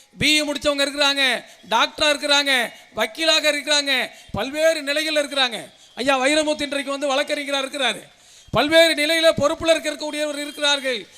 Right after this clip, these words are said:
ஆனால், நூறு ஆண்டுகளுக்கு முன்னால் பார்ப்பனர் அல்லாதார் இயக்கம் என்ற அந்த இயக்கம் செய்த முதல் காரியம், நம்ம தெருவுல, நம்ம ஊர்ல யாராவது எட்டாவது படிச்சிட்டானா,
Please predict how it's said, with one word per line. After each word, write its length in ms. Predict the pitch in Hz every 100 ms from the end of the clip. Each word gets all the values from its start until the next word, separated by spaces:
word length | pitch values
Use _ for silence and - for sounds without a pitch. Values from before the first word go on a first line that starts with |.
| -
ஆனால், 560 | - 233 262 277 302 302 - -
நூறு 280 | 208 285 294
ஆண்டுகளுக்கு 560 | 277 302 302 294 294
முன்னால் 520 | 285 285 277 269 220 - - - _
பார்ப்பனர் 540 | 202 247 311 311 311 294
அல்லாதார் 480 | 294 294 311 311
இயக்கம் 400 | 302 277 302 311
என்ற 440 | 302 285 285 254 - -
அந்த 280 | - 269 277
இயக்கம் 380 | 262 311 320 302
செய்த 280 | 294 294 269
முதல் 380 | 240 277 311
காரியம், 600 | 302 294 302 285 277 233 - - -
நம்ம 380 | 214 196 269 302
தெருவுல, 640 | 294 285 311 294 277 233 - -
நம்ம 400 | 165 202 285 302
ஊர்ல 540 | 277 302 294 277 240 - - -
யாராவது 600 | 190 262 294 302 320 294
எட்டாவது 560 | 247 311 311 302 277
படிச்சிட்டானா, 400 | 277 294 277 269